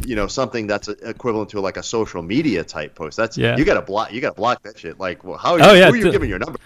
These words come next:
Speaker 1: to?
Speaker 2: oh, no,
Speaker 1: That's the
Speaker 2: no.
Speaker 1: first question I
Speaker 2: Oh, no, I, my cell number, I do not. This is back when I was in the insurance business, right? So you, you wanna make sure that everybody has any way they can contact you if you're gonna sell a policy,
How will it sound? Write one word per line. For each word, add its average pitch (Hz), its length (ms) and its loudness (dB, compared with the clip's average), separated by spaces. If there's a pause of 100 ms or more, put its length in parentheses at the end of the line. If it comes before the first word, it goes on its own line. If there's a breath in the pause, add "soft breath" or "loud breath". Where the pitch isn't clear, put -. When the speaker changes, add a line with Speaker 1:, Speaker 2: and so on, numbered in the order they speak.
Speaker 1:
to? 95 80 -6 (100)
Speaker 2:
oh, 165 120 10
no, 180 120 10
Speaker 1:
That's 175 60 8
the - 0 -
Speaker 2:
no. 165 180 10
Speaker 1:
first 113 140 2
question 98 280 -8
I 90 60 -4
Speaker 2:
Oh, 143 180 6
no, 139 160 4
I, 147 260 4
my 143 180 2
cell 151 240 -2
number, 117 280 0
I 117 100 2
do 117 140 -6
not. 113 240 -4
This 151 500 -6
is 135 140 -8
back 120 280 -4
when 120 120 -6
I 107 60 -4
was 107 120 -6
in 107 80 -8
the 104 60 -6
insurance 127 400 -8
business, 87 440 -14
right? 110 200 -12
So 131 140 -4
you, 120 220 -4
you 135 160 -2
wanna 147 140 -4
make 117 160 -6
sure 117 200 -8
that 98 180 -10
everybody 101 720 -12 (100)
has 113 340 -12 (260)
any 143 200 -6
way 117 160 -6
they 101 120 -8
can 101 120 -10
contact 117 560 -8
you 101 80 -12
if 95 80 -14
you're 101 80 -14
gonna 98 120 -12
sell 110 220 -14
a - 20 -14
policy, 98 480 -16